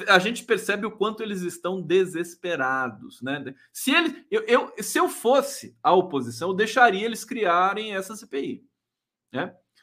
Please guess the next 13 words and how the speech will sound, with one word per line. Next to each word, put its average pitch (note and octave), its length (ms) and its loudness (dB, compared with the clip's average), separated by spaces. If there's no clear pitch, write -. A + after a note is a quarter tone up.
Seria, F#3 560 2
seria G3+ 540 0
maravilhoso G#3+ 1040 4
eles B2 200 -4
criarem C3+ 380 -2
uma B2 160 -4
C B2 180 -8
P A#2 140 -8
I D#3 360 -6
pra C#3 160 0
levantar D3 680 0
aí C#3 460 -2
supostos - 1200 -2